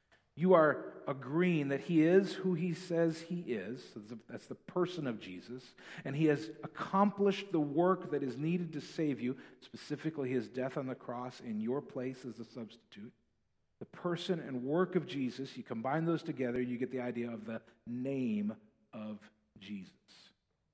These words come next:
So when you're trusting in, calling out for mercy, um, in the framework of the name, the person and work of Jesus,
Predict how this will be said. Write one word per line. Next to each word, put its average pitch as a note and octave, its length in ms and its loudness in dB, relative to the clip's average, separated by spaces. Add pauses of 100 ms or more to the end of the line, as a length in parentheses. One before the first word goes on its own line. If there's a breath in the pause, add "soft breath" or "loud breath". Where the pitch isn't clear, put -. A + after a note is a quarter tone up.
(320)
So D3 100 -2
when D#3 120 0
you're D#3+ 100 2
trusting F#3+ 640 2
in, A2+ 400 0 (500)
calling G3+ 460 6
out E3 180 2
for D#3 120 -4
mercy, D3+ 680 0 (240 loud breath)
um, C#3 220 -2 (300)
in C#3+ 120 0
the B2 240 0 (720)
framework F3 520 -2
of B2+ 200 -4
the B2 100 0
name, C3+ 680 0
the A2+ 80 -4
person F3+ 600 -2
and B2+ 180 -2
work D3 400 -2
of G#2+ 140 -14
Jesus, C3 540 -4